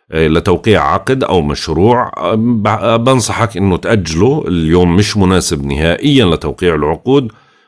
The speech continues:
ولا إنجاز بعض العقود. ال-، حتى لو راجعتها بشكل إيجابي، الفترة مش إيجابية لإتمامها. أما بالنسبة لبيتك التاسع،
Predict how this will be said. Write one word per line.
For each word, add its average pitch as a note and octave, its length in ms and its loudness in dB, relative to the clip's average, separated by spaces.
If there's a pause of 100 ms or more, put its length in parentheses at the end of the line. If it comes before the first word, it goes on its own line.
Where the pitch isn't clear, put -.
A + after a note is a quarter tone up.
(100)
ولا B2 480 2
إنجاز G#2 460 4
بعض F#2 260 2
العقود. A2 640 0 (160)
ال-، G2+ 760 2
حتى C#3+ 320 0
لو C3 200 4
راجعتها F#2 560 2
بشكل D#2 380 -4
إيجابي، A2+ 680 2
الفترة A2 840 0
مش B2+ 560 0
إيجابية F2+ 880 2
لإتمامها. F2 1080 0 (540)
أما G#2+ 220 4
بالنسبة F#2+ 460 0
لبيتك F2 480 0
التاسع، E2 1000 0